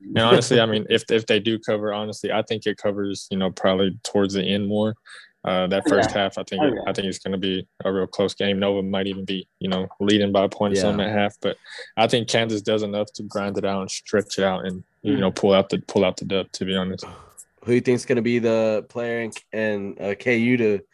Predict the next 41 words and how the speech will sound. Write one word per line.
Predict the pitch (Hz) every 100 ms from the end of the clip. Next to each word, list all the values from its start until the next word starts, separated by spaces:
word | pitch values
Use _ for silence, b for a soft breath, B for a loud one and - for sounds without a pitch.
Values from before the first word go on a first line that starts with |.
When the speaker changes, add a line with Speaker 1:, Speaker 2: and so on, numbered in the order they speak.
| b b b
Speaker 2:
take | - 117 120
over? | 127 110
You | 101 95
think | 101
Abaji's | 98 101 104 107
gonna | 104 104 101 95 _ _ _ _ -
Speaker 3:
I | -
Speaker 2:
take | 156
Speaker 3:
got | 160
Speaker 2:
over |
Speaker 3:
you. | -
Speaker 2:
this | 127
Speaker 1:
No. | 139
Speaker 2:
game, | 135 131 156
Speaker 3:
I | 143
got | 120 -
Speaker 2:
or? |
Speaker 3:
you. | 160
I | 147
got | 156 156
you. | 139 127 B B B
Bro, | - 151 120 - b -
I | 156
was | 156
gonna | 170
bring | 165 175
that | 165
up. | 175 135 - _ -
Uh, | 131 123 117 - -
I | 139
was | 135
gonna | 151
ask, | 135 143 123 123
does | 143 147 139 - - -
he, | - 147 147
uh, | 131 120 113 _ _
have | - 156
a | 143
breakout | 143 175 143 127
game | 120
finally? | 117 123 117 113 120